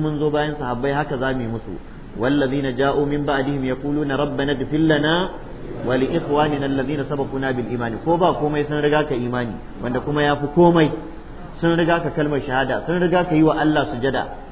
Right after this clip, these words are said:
Sun riga ka sanin qala Allahu, qala Rasulu,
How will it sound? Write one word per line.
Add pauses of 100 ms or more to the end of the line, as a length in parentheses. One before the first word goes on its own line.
(1200)
Sun
riga
ka
sanin
qala
Allahu,
qala
Rasulu,